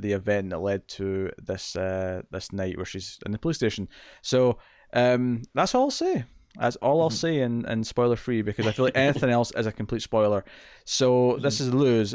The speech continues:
Speaker 1: Tim, I am officially
Speaker 2: Yeah.
Speaker 1: asking the question.
Speaker 2: <laughs>
Speaker 1: What did you think of Luz? Uh, Luz.
Speaker 2: Uh, yeah, so, uh, l-,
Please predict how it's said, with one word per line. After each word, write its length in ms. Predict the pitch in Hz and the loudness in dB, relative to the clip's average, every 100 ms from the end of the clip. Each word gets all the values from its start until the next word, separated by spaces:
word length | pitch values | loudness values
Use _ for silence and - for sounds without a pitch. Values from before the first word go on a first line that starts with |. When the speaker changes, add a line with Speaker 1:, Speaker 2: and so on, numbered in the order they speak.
| - | -4
Speaker 1:
Tim, 480 | - 165 107 98 98 - | 0 2 2 0 -4 0
I 60 | 113 | 2
am 120 | 117 | 2
officially 420 | - 147 127 131 | 2 0 2 2
Speaker 2:
Yeah. 120 | 120 | 2
Speaker 1:
asking 260 | 123 - 110 | 0 0 -4
the 60 | |
question. 460 | 107 120 110 - 104 101 - | 0 2 2 0 -2 -2 -4
Speaker 2:
<laughs> 180 | - 160 | -2 2
Speaker 1:
What 120 | 135 | 4
did 140 | 147 135 | 2 2
you 140 | 147 | 2
think 460 | 135 151 120 110 - | 2 2 2 2 2
of 240 | 113 107 - 110 | 2 2 -4 -2
Luz? 880 | 113 117 104 101 92 - - - - - | 2 4 2 0 -6 -10 -12 -16 -14 -2
Uh, 40 | 107 | 2
Luz. 560 | 117 110 95 95 - 120 | 4 4 2 -2 -2 0
Speaker 2:
Uh, 300 | 143 131 123 - - - - _ - | 4 4 2 -2 -12 -18 -20 _ -2
yeah, 180 | 170 131 | 0 2
so, 260 | 156 139 | 2 2
uh, 140 | 127 190 - | 0 -6 -10
l-, 280 | 156 165 | -8 -10